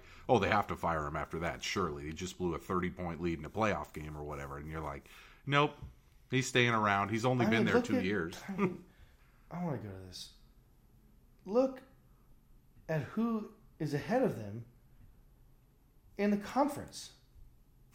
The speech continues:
Speaker 1: <laughs>
Speaker 2: Raiders, Broncos, Colts, Texans. I mean,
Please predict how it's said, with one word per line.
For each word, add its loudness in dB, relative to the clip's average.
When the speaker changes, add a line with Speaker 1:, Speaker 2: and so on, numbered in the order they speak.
Speaker 1:
<laughs> -4
Speaker 2:
Raiders, 4
Broncos, 6
Colts, 8
Texans. 4
I 2
mean, 4